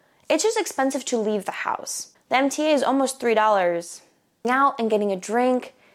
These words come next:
it's, like, twenty dollars. And if you get two drinks, that's forty dollars, and then you tip. So that's forty, that's eight, an extra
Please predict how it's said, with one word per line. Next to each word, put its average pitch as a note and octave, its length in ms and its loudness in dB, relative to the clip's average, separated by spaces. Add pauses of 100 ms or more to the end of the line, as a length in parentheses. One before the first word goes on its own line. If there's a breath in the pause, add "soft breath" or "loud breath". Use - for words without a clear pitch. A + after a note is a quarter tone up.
(180 soft breath)
it's, C4+ 140 0
like, E4+ 160 2
twenty C4 300 0
dollars. B3+ 520 0 (140)
And G3 540 0
if F3+ 120 -2
you F3 80 -4
get - 180 -8
two D4+ 160 2
drinks, B3 300 2
that's - 260 -6
forty D4 300 0
dollars, B3+ 380 4
and F#3+ 100 -2
then F#3 100 -4
you E3 180 -6
tip. D4+ 340 0 (260 soft breath)
So F#3+ 180 2
that's F3+ 680 0
forty, G3+ 960 2
that's F3+ 360 -2
eight, C#4+ 260 0
an A3+ 140 -2
extra B3+ 380 -2